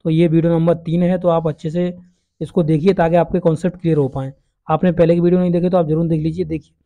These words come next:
यहाँ पर हम देखेंगे बाजारी मूल्य क्या होता है, यानी जिसे हम बोलते हैं मार्केट price क्या होता है। तो बाजार में share की कीमत को बाजारी मूल्य कहते हैं, यानी market price कहते हैं।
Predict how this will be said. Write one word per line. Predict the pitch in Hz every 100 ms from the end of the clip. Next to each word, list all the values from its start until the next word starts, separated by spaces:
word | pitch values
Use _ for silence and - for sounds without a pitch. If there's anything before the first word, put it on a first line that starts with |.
| _ _ _
यहाँ | 147 147
पर | 185
हम | 185
देखेंगे | 170 165 170 202
बाजारी | 185 139 143 147 160 185
मूल्य | 170 165 160
क्या | 156 135
होता | 131 131 143
है, | 151 202 _ _ _ -
यानी | 170
जिसे | 165 165 196
हम | 175
बोलते | 151 139 165
हैं |
मार्केट | 196 147 147 156 175 -
price | 165 151 -
क्या | 139
होता | 120 117
है। | 80 - _ _ _ _ _
तो | 214
बाजार | 185 156 156 156 180 185
में | 196
share | 196 - 151 170
की | 180 196
कीमत | 190 180 175 180 180 - - _ _ _
को | 196 165
बाजारी | 131 143 151 165 175
मूल्य | 165 170 160
कहते | 151 139 160
हैं, |
यानी | 180 165
market | 160 143 147 165
price | 160 147
कहते | - 139 127 151
हैं। | 220